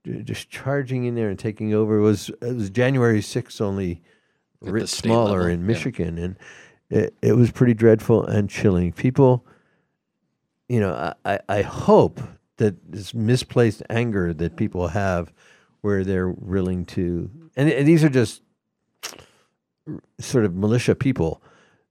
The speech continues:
Speaker 1: that, um, took pride in their lawlessness, but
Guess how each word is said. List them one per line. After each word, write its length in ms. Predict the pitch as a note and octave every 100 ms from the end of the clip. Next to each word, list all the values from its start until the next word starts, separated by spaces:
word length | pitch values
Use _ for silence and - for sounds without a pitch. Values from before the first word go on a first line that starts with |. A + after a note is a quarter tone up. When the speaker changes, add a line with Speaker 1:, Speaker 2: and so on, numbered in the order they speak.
| G2+
Speaker 1:
that, 300 | G2+ F#2+ - _
um, 480 | G#2 F#2+ F2+ F2+ - _ C3 A#2+
took 180 | G2+ -
pride 340 | - A2+ A#2
in 140 | G2+ F2
their 160 | E2
lawlessness, 580 | E2+ F2+ F2 E2 F#2 E2+
but 260 | - G2+